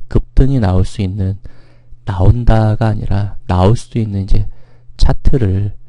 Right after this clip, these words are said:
완성을 했다라고 좀 판단이 됩니다.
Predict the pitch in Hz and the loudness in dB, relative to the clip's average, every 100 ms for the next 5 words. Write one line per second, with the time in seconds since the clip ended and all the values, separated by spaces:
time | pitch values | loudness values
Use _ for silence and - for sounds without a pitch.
0 | - - - - 92 95 - 110 110 110 | -18 -18 -12 -6 -4 -2 -2 -2 -2 -4
1 | 110 - - - 135 117 - 101 95 - | -2 -2 -2 -2 -4 -4 -6 -6 -2 -2
2 | 117 - - 143 143 143 117 98 104 - | -2 0 2 0 -4 -4 -4 -6 -6 -8
3 | - - - 95 98 - | -8 0 2 2 2 0